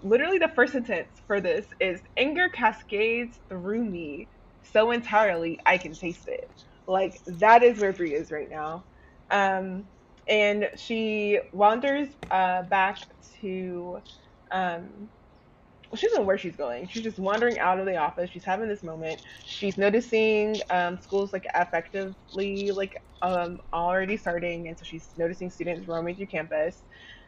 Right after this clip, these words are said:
Um, and she's thinking through, like, her friendship with Alice and how they had talked about the program being a grand adventure that they would conquer together, and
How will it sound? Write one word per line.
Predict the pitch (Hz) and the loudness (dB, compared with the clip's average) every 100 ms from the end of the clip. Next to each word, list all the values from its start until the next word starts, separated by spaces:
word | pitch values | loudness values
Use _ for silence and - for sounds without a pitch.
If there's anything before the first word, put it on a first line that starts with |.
| - - | -2 4
Um, | 196 185 180 175 208 _ - - _ - | 6 6 2 -4 -14 _ -20 -20 _ 4
and | 220 220 | 4 4
she's | - 240 233 | 2 2 4
thinking | 240 294 320 | 2 0 2
through, | 202 196 190 | 4 4 6
like, | 180 | 4
her | 185 | 2
friendship | 185 175 - | -6 -4 -4
with | - | 0
Alice | - 269 269 269 | 6 6 6 4
and | 208 | -2
how | - 190 190 | -2 2 2
they | 185 190 | 4 2
had | 170 | 2
talked | - 190 202 | 0 -4 -4
about | 180 180 165 165 - - - - - 185 | -2 2 4 4 0 -14 -20 -20 -10 -4
the | 185 | -4
program | - 233 277 202 180 170 175 | 2 2 4 2 0 -2 -4
being | 180 175 | -4 -2
a | |
grand | 180 190 190 | -2 0 0
adventure | 180 185 185 | -2 -4 -2
that | 175 175 | -2 -2
they | 170 | -4
would | 160 165 | -4 -10
conquer | - 180 185 175 | -8 -8 -6 -8
together, | 175 175 185 196 170 156 170 - - - - - | -8 0 2 4 2 0 -2 -8 -20 -20 -10 0
and | 202 190 185 180 180 | 2 4 2 0 -4